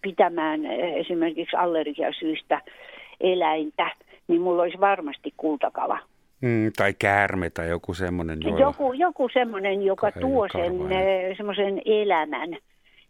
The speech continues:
Speaker 1: el-, elämän, että, eh, vaikka mä oon tottunut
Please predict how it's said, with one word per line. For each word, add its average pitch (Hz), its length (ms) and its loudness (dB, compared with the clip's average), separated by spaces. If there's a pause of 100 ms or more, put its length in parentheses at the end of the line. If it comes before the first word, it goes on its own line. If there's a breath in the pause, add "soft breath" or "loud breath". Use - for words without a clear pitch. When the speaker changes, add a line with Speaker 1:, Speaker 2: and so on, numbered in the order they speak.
Speaker 1:
el-, 202 320 0
elämän, 165 640 0
että, 165 640 0 (260)
eh, 160 300 -4 (280)
vaikka 180 400 2 (180)
mä 180 160 2
oon 175 140 -4 (240)
tottunut 175 520 0